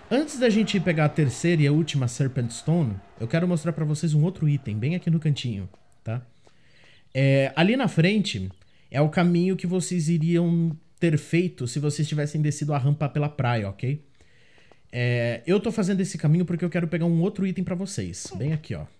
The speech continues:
Aqui no, no chão é areia movediça, tá? Por isso que eu fiz esse run and jump, ok? Aqui ativo umas armadilhas de dardo. Vamos fazer o nosso timing aqui. Pronto. Daqui a gente corre e pula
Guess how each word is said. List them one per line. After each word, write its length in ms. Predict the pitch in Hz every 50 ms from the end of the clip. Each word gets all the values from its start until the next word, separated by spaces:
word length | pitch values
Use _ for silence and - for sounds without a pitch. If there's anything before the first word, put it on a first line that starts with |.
| - _ _ _ _ - - - _ _ _ _ _ _ _ _ _ - _ _ _ _
Aqui 260 | - 143 - - 220
no, 160 | 226 240 226
no 380 | 214 208 196 185 180 175 175 165
chão 320 | 156 - - 180 180 185
é 60 | 175
areia 240 | 175 170 170 170 175
movediça, 580 | 175 180 170 175 190 151 143 135 127 - - 110
tá? 240 | - - 120 127 135
Por 240 | 123 - - 120
isso 180 | 127 135 135 -
que 60 | -
eu 40 | 147
fiz 180 | - - 139 139
esse 200 | 139 - - 143
run 200 | 123 139 135 139
and 100 | 143 139
jump, 320 | 117 113 110 104 95 -
ok? 320 | 95 98 - 117 131 147 - - - _ - - - - - - - - - -
Aqui 280 | - - 156 156 - 185
ativo 360 | 180 170 170 - 175 151 156
umas 200 | 151 151 143 123
armadilhas 480 | 143 131 135 131 123 120 123 117 127 120
de 120 | 139 170
dardo. 500 | 156 151 151 170 185 185 185 202 208 202 202 -
Vamos 360 | 123 120 123 123 127 127 120
fazer 260 | 120 - 143 120 117 123
o 60 | 120
nosso 280 | 117 113 110 - 139
timing 560 | 123 - - 120 117 117 117 117 113 113 110 127
aqui. 320 | 147 147 - 147 180 214 220 - - - - - - - - - - - - - - - - - -
Pronto. 500 | - 107 107 120 147 170 - - 202 202 202 - - - - - - - - - _ _ - _ _ _ _ - _
Daqui 400 | - 135 151 165 156 - - 151
a 60 | 135
gente 240 | 123 127 135 123 -
corre 300 | - - 147 151 131 123
e 40 | 139
pula 460 | - - 135 131 120 107 95 92 -